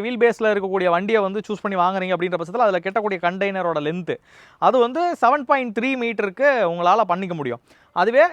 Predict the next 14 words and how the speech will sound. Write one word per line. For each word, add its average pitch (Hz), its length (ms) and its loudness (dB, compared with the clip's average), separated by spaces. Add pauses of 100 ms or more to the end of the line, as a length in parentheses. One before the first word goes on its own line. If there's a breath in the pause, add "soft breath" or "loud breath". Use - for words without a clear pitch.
இந்த 202 180 -4
சிக்ஸ் 240 200 -6
பாயிண்ட் 311 260 -2
எயிட்டில் 262 380 -4
வந்து 240 160 -2
நீங்க 220 240 -2
வாங்குறீங்க 220 360 2
அப்படின்ற 202 280 -2
பட்சத்தில், 294 320 -4
நைன் 277 260 -4
பாயிண்ட் 254 300 -2
ஃபோருக்கு 254 560 0
வந்து 214 160 -6 (100)
உங்களால, 196 320 2